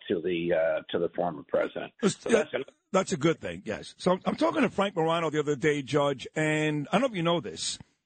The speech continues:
Speaker 2: but he actually filed a complaint against the judge in, not this case with Trump, but the first case with Alvin Bragg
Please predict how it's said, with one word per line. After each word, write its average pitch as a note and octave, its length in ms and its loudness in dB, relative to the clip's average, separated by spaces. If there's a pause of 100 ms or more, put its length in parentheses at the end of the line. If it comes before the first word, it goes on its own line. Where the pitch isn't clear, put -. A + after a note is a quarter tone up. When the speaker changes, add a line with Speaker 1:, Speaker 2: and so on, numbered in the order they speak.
(300)
Speaker 2:
but F3 140 4
he C#4+ 140 0
actually F3 380 0
filed E3 340 0
a D3 60 -2
complaint C#3 840 -2 (680)
against D3+ 560 0
the C#3+ 180 0
judge C3+ 760 0
in, D3 400 0
not F#3+ 220 2
this G3 180 2
case D#3+ 360 -6
with D3 140 0
Trump, D3+ 360 0
but D3 200 0
the C#3 120 -4
first A3+ 320 2
case D#3+ 500 0 (300)
with E3+ 120 4
Alvin D#3 340 0
Bragg D#3 640 2